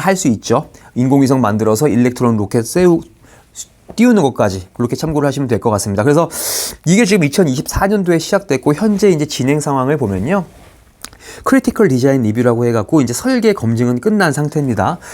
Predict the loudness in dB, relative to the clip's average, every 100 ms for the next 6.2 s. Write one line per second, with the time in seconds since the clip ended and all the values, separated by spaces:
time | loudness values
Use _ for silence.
0 | -14 0 2 4 2 0 0 0 0 0
1 | 0 -2 -6 -2 0 0 2 2 4 4
2 | 2 0 0 0 0 0 -2 0 0 2
3 | 2 2 0 -2 -2 -4 -2 -2 -2 -8
4 | -6 -4 0 -2 0 -2 0 0 0 0
5 | 2 4 4 2 -2 -6 -6 -4 -2 0
6 | 0